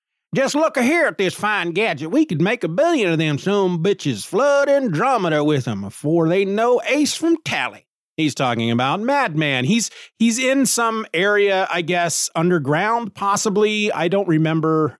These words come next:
um, in Ilum, where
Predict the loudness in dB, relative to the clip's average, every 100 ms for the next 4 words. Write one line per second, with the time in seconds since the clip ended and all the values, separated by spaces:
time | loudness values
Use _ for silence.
0 | -6 -2 0 0 0 -2 -4 _ _ _
1 | _ -2 0 -2 -2 0 0 0 2 0
2 | -2 _ _ _ _ -2 0 2 0 0
3 | 0